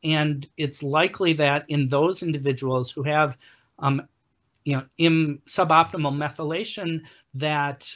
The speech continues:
methylated folate supplementation, um, can, um, have a, a valuable role. Other patients have normal. And so, you know,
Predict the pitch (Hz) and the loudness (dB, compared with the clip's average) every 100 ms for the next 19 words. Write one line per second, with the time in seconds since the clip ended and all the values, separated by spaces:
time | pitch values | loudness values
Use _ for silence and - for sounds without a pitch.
0 | 151 143 156 190 165 151 143 120 - 147 | -2 -2 -2 -2 0 0 -2 -8 -4 -2
1 | 165 190 208 277 - - - 190 190 165 | 0 -2 -2 -4 -10 -10 -4 -4 -2 -4
2 | 165 175 165 - 220 214 - - _ 156 | -2 -4 -4 -6 -10 -12 -18 -20 _ -2
3 | 143 139 - - 170 156 147 147 143 135 | 0 -2 -6 -4 0 2 2 0 -2 -6
4 | - _ _ 131 131 131 - 160 151 139 | -12 _ _ -4 -4 -6 -2 0 2 2
5 | 135 139 127 143 147 147 135 135 139 151 | 0 -2 2 4 4 4 0 0 0 0
6 | 190 - - - 170 247 220 202 208 185 | -4 -10 -20 -2 -2 0 -2 -2 -4 -6
7 | 185 160 147 151 160 202 226 262 277 _ | -4 -4 -2 0 0 -2 -4 -6 -8 _
8 | _ - 165 165 190 170 170 170 160 151 | _ -4 -2 0 0 2 4 2 0 -6
9 | - - 160 | -16 -6 -6